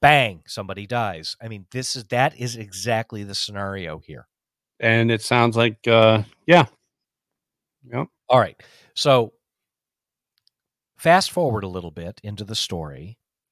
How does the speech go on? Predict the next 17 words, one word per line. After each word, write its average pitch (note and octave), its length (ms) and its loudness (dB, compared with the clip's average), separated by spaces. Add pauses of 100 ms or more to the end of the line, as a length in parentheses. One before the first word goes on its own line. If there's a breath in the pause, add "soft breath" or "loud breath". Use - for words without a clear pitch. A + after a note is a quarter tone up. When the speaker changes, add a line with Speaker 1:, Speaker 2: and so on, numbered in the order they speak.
(160)
Speaker 1:
and G2+ 320 -8
you've B2+ 200 -8
got F#2+ 540 -6 (1700)
a G#2+ 60 -6
lot B2+ 220 0
of A#2 140 -10
damning A2+ 420 -6
evidence F#2+ 460 -8
and F#2 220 -14
emails F#2+ 800 -6
and, F2+ 440 -14
and F#2 180 -12
the F2 60 -14
B G2+ 200 -8
A G2 40 -4
A F#2 320 -8
itself. - 760 -8